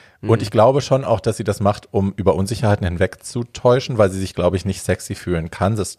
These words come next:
Speaker 1: traut sie sich nicht.
Speaker 2: Ja.
Speaker 1: Und so die Fierceness delivern ist nicht ihr Thema. Und dann ist halt dieses ständige Comedy-Überspielen ein Safety-Net.
Speaker 2: Absolut.
Speaker 1: Hab ich so das Gefühl.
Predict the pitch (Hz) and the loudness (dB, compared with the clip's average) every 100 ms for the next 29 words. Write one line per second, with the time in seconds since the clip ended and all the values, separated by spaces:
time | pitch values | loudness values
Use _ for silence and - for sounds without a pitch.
0 | - - 92 - 120 117 127 131 - - | -4 2 2 2 -6 -6 -4 -6 -6 -18
1 | - - - 107 107 104 101 104 98 - | -20 -18 -8 2 4 4 2 0 0 -2
2 | _ - - 107 - - - 123 139 135 | _ -14 -4 -4 -4 -12 0 4 4 2
3 | 131 117 - 101 101 101 92 - 98 - | -2 -2 0 2 4 4 2 -2 -4 -4
4 | - 95 110 120 101 101 87 117 104 95 | -2 2 4 4 2 -2 0 0 0 0
5 | 92 - 95 98 87 - 98 110 113 98 | -2 0 -2 -2 -4 0 2 2 0 0
6 | 90 - 92 95 101 - - - 92 - | 0 0 0 2 2 -4 -20 -6 -6 0
7 | 92 - - 135 135 - - _ _ _ | 2 2 0 2 2 0 -10 _ _ _
8 | - _ - 131 - 101 95 - - 95 | -20 _ -4 -4 -4 -8 -10 -10 -4 -2
9 | 104 120 104 104 - 104 | 0 2 0 -2 0 0